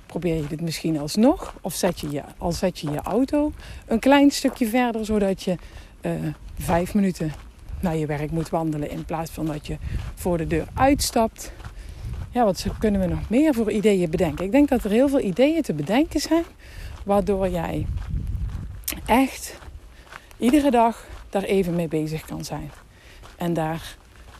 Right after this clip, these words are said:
een lekkere stap voorwaarts in, in, in kunt zetten. Stap, sta 's ochtends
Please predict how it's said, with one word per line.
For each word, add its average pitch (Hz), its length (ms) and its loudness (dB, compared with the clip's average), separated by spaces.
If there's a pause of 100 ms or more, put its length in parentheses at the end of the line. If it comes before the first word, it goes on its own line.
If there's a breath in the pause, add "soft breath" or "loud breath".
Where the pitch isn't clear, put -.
een 170 120 -4
lekkere 208 300 2
stap - 280 0
voorwaarts 190 600 0 (120)
in, 180 340 -4
in, 175 340 -2 (200)
in 185 220 0
kunt 175 220 -2
zetten. 160 340 -2
Stap, 180 340 2
sta 180 320 2
's - 120 0
ochtends - 460 0